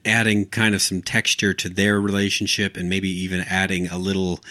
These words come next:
will they, won't they aspect to, um, their future together, 'cause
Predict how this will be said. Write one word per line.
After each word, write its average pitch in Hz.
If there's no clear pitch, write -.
will 110
they, 107
won't 104
they 98
aspect 104
to, 95
um, 85
their 95
future 120
together, 123
'cause 92